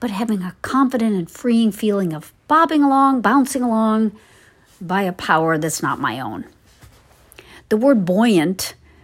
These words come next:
includes these definitions: tending to float in a fluid, not easily depressed, cheerful, cheering, or invigorating. Even thinking about buoyancy,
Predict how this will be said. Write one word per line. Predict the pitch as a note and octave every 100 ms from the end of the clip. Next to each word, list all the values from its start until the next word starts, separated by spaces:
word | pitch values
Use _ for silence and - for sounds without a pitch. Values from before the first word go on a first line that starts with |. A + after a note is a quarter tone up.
| _ -
includes | G3+ G3 E3 D#3
these | G#3+ F#3
definitions: | F3+ D#3+ B3+ D4 - - - - _ _ _
tending | - G3 F3 E3+
to | E3 E3
float | D3+ D3 C#3+
in | C3+
a |
fluid, | C3+ - D4+ C#4+ C#4 B3 - - -
not | G#3 C#4 D4+ -
easily | G#3 F3 F3+ E3 D#3+
depressed, | D#3 E3 - C#4 D4 C#4+ - - _ _
cheerful, | - F#3 F3+ - A#3+ B3+ _ _
cheering, | - - F4 D4+ A#3+ C4+
or | - F#3 F#3+ G#3 -
invigorating. | A#3+ A#3+ A3 G3+ D#3+ C3 G#2 - - - _ _ _ _ _ _ _ _ _ _ -
Even | B3+ C#4
thinking | B3+ C#4+ C4+ A#3
about | F3 D#3+
buoyancy, | D#3 D#3 D#3 D#3+ - F#3 E3 E3